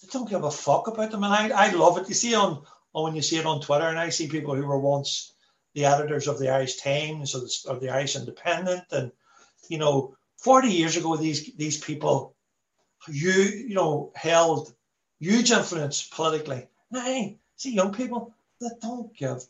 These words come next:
a fuck about them. They're sneering at them.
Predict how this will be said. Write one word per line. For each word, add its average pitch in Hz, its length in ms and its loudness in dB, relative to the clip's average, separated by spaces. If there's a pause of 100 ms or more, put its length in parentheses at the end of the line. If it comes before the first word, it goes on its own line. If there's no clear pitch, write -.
a 139 60 -18
fuck - 440 -12 (200)
about 208 240 -6
them. 202 220 -6 (320)
They're 185 100 0
sneering 202 500 0
at 214 140 0
them. 160 240 -8